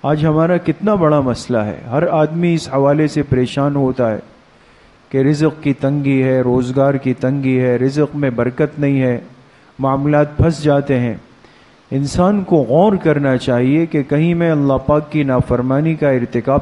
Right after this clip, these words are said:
تو نہیں کر رہا۔ تیسری بات فرماتے ہیں کہ معاصی کا ایک بہت بڑا نقصان یہ ہے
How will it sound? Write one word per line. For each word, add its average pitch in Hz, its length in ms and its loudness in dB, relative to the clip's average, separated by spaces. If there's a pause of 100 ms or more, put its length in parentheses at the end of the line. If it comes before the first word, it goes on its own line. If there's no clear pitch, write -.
تو 156 100 2
نہیں 202 140 2
کر 165 200 0
رہا۔ 143 200 0 (2250)
تیسری 226 440 2
بات 202 320 2
فرماتے 165 500 2
ہیں 180 240 0
کہ 160 120 0
معاصی 143 580 0
کا 175 180 0
ایک 156 280 0 (100)
بہت 185 280 4 (100)
بڑا 165 240 2
نقصان 151 520 -2
یہ 160 240 2
ہے 123 200 0